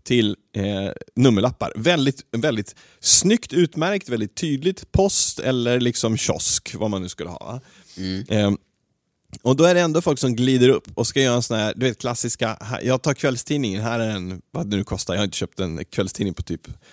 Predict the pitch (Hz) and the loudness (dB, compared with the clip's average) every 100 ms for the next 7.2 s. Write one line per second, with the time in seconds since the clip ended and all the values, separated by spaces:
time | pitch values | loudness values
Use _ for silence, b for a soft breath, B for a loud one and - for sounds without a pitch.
0 | b _ - - - 101 110 117 - 90 | b _ -14 -4 2 4 6 4 2 -4
1 | - 92 110 - b b b - 117 107 | -4 -2 -2 -4 b b b -4 0 0
2 | 101 87 - - - - 135 90 76 - | -2 -6 -14 -18 -6 6 6 6 0 -6
3 | - - - _ - 107 104 87 85 135 | -12 -14 -16 _ -4 0 2 0 4 4
4 | 135 123 _ - 147 170 180 170 160 151 | 4 -6 _ 2 4 6 4 2 2 2
5 | 156 165 113 92 120 120 156 131 131 151 | 2 0 -2 0 -2 2 4 4 2 2
6 | 147 110 110 110 98 101 101 104 101 92 | 0 0 -4 -2 -4 -2 -4 -4 -6 -8
7 | 64 | -10